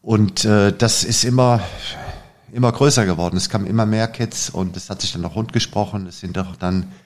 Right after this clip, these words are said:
Kids aus anderen Teilen von Thailand gekommen, aus Satun. Das ist dann fünf Stunden südlich Richtung malaysischer Grenze oder Chiang Rai, das ist ganz oben im Norden. Da kommen dann auch Kids zu je-, jeder Ferienzeit. Also wenn die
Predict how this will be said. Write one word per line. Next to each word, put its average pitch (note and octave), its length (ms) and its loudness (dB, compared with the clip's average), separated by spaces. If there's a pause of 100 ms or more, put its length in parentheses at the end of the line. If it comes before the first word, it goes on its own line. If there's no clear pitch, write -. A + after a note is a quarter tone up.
(160)
Kids - 260 -4
aus - 240 -4
anderen A2 420 2
Teilen G#2+ 460 0
von G2+ 240 -4
Thailand G2+ 420 -2
gekommen, G2 540 -6
aus - 360 -18
Satun. B2 760 -10
Das - 160 -20
ist - 220 -18
dann E2+ 180 -4 (320)
fünf G2 300 -4
Stunden F2+ 560 0 (420)
südlich - 880 -2
Richtung G2+ 340 -2
malaysischer F2+ 540 2
Grenze A2+ 580 0
oder F#2 360 0
Chiang F#2 340 0
Rai, F#2+ 340 2
das G2 160 -2
ist F#2+ 160 -6
ganz F#2 300 -4
oben F2+ 220 -4
im E2+ 100 -2
Norden. B2 440 0 (580)
Da F#2 80 -16
kommen G2 260 -2
dann F#2+ 180 -2
auch A#2 300 0
Kids - 340 -6
zu G2+ 140 -4
je-, F#2 300 -4
jeder G#2+ 520 -2
Ferienzeit. A#2+ 960 -2
Also F#2+ 240 -4
wenn F#2+ 120 -2
die F#2 180 -4